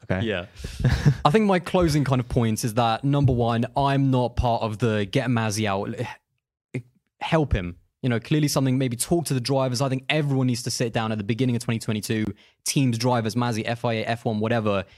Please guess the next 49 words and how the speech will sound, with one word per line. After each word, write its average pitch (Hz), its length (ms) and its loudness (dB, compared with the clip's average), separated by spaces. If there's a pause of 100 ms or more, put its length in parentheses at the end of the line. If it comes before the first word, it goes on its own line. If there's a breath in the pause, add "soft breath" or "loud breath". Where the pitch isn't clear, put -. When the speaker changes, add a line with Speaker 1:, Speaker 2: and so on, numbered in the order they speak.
(280 soft breath)
Speaker 2:
and 131 200 2
show 156 220 2
examples. 127 520 0
Like, 110 300 -2
s-, - 140 -8
let's 156 280 0
sort 180 320 0
out 127 140 0
what 123 240 0
should 156 220 0
be 143 80 2
allowed 135 260 0
and 117 80 2
what's 113 160 -2
not 131 120 2
allowed 123 200 0
in 117 60 0
terms 113 200 -2
of 101 120 -4
racing. 113 260 0
Let's 123 140 -2
just - 160 -6
get 123 240 0 (320 soft breath)
everything 175 340 2
straightened 135 380 -2
out 127 120 0
for 120 60 -6
the 117 80 -2
drivers. 117 380 0
And 131 120 0 (100)
yes, 165 360 0
if 123 60 -10
that 165 120 0
means 151 220 2
kind 139 160 2
of 113 140 -6 (340 soft breath)
set 170 200 0
a 139 40 0
brand 123 300 0
new 143 100 2
precedent, 151 540 0
forget 165 260 4
what 170 140 2
happened 139 260 0
in, 117 240 2
you 131 80 0
know, 123 100 2
before 135 260 0
twenty-two. 139 420 0